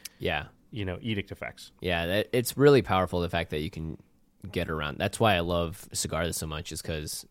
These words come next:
Speaker 1: edict effects are f-, very powerful, and if you have someone that says, like, "No, you can't make me do that," it's
Speaker 2: It's
Speaker 1: interesting, 'cause it's, like, ways to get around killing stuff. Is,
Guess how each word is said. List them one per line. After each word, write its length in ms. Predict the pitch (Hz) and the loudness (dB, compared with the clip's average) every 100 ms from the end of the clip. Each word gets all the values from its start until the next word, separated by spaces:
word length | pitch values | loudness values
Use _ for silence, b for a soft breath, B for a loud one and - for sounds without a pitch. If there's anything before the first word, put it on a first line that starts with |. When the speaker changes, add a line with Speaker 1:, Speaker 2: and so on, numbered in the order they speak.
| - | -2
Speaker 1:
edict 220 | 113 120 | 0 2
effects 260 | - 92 - | 0 -2 -2
are 240 | 87 92 87 - | 0 0 -2 -10
f-, 80 | - - | -14 -10
very 380 | 80 87 95 87 | -4 0 0 -2
powerful, 560 | - 95 104 - 73 | -2 -2 -2 -4 -8
and 280 | 73 80 87 - | -6 -10 -10 -12
if 160 | 90 | -6
you 60 | 85 | -6
have 80 | 80 | -4
someone 160 | 87 | -6
that 80 | 78 | -6
says, 140 | 85 78 | -6 -6
like, 160 | - | -8
"No, 140 | 78 92 | -4 -4
you 120 | 82 | -4
can't 200 | - 95 | -4 -4
make 140 | 82 | -4
me 100 | 78 | -6
do 160 | 71 65 | -8 -8
that," 240 | 53 60 - b b b b | -8 -10 -14 b b b b
it's 20 | |
Speaker 2:
It's 80 | 117 | 2
Speaker 1:
interesting, 300 | 185 156 98 | 2 2 -2
'cause 120 | 98 | -2
it's, 120 | 120 147 | 2 2
like, 140 | 113 | 4
ways 280 | 120 143 135 | 8 8 6
to 80 | 101 | 4
get 160 | 113 | 2
around 320 | 95 87 85 | 4 2 -2
killing 260 | - 95 82 | -4 -4 -4
stuff. 300 | - 71 - | -4 -6 -6
Is, 160 | 85 | -8